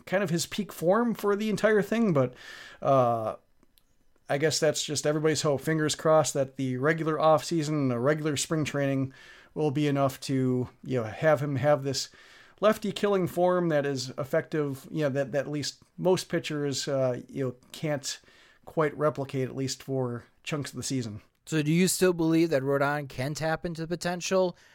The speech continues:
Speaker 2: of a three to four win pitcher that we dreamt of when he was selected by the White Sox?
Speaker 1: Maybe three. Um, you know, and, and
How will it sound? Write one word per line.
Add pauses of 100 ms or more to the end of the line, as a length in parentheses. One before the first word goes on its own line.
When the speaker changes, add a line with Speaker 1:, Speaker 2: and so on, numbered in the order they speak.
(280)
Speaker 2:
of
a
three
to
four
win
pitcher
that
we
dreamt
of
when
he
was
selected
by
the
White
Sox? (180)
Speaker 1:
Maybe
three. (260)
Um, (140)
you
know,
and,
and